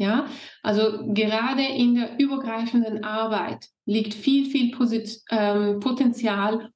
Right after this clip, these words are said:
euch zu positionieren und eine gute Visibilität zu erzielen,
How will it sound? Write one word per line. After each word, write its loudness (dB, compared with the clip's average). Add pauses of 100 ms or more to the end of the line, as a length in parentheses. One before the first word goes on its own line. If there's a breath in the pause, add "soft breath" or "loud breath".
(220)
euch -2 (260)
zu -6
positionieren 0 (260)
und 0
eine 0
gute 0
Visibilität 0
zu -4
erzielen, 0